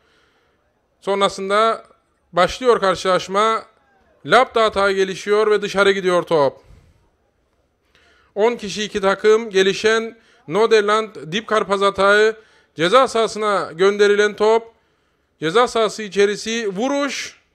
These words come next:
Ve sonrasında kaleci başarılı. Uzun gönderilen top.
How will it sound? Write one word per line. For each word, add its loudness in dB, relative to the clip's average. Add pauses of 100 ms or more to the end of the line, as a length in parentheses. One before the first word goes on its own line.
(520)
Ve -8
sonrasında -2
kaleci 0
başarılı. 2 (3000)
Uzun -6
gönderilen 0
top. 2